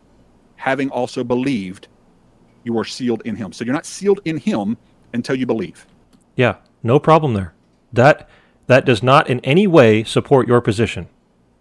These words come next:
Speaker 2: right? He's trying to put this out as if since you're sealed in time in Christ, since you en-, you, you become sealed in Christ through faith in time, that therefore you must not have been chosen in Christ before the foundation of the world,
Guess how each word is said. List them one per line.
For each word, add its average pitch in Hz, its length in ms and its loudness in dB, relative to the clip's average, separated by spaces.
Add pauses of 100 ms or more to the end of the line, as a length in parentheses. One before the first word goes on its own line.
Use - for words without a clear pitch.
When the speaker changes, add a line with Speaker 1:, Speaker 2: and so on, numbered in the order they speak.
(180)
Speaker 2:
right? 110 240 2 (260)
He's 143 180 0
trying 175 200 4
to 151 160 4 (200)
put 160 140 4
this 160 160 -2
out 143 180 8
as 117 120 2
if 120 200 4 (280)
since - 280 2
you're 147 80 4
sealed 156 320 4
in 143 120 2
time 139 300 2
in 131 120 -2
Christ, 139 460 4
since - 320 -2
you 120 260 -2 (100)
en-, 139 240 0
you, 127 240 -4 (120)
you 120 260 -2 (480)
become 151 260 0
sealed 160 200 2
in 143 60 -2
Christ 131 340 4 (260)
through 135 180 2
faith 135 280 4
in 127 180 -2
time, 123 320 2 (580)
that 107 160 2
therefore 117 580 2 (720)
you 117 120 0
must 123 220 2
not 135 100 2
have 131 80 0
been 135 140 -2
chosen 120 320 2
in 117 80 -4
Christ 117 240 0
before - 180 -6
the 117 80 -2
foundation 120 320 -2
of - 20 -6
the 123 60 -2
world, 131 280 -2